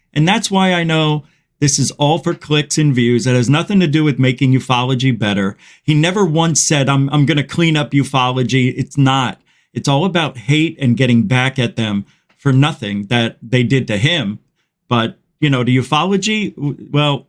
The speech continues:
I'm sorry. I mean, it's getting old. And actually, you know, we're, we're all sick of it. I mean, because it's so stupid.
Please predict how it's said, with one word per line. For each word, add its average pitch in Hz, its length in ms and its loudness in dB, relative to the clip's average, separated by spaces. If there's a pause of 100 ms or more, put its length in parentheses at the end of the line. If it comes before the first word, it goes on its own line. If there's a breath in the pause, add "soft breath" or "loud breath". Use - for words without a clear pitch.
(120)
I'm 143 160 2
sorry. 110 460 -2
I 120 60 2
mean, 120 180 2
it's 143 220 -2
getting 135 260 0
old. 113 340 0 (440)
And 127 120 2
actually, 139 640 0 (640)
you 156 160 0
know, 117 340 -2 (1700)
we're, 143 240 -2
we're 175 220 0
all 190 140 0
sick - 280 -4
of 95 120 -6
it. - 240 -18
I 127 100 2
mean, 135 160 4
because 139 320 0
it's 139 160 -2
so 170 160 0
stupid. - 640 -4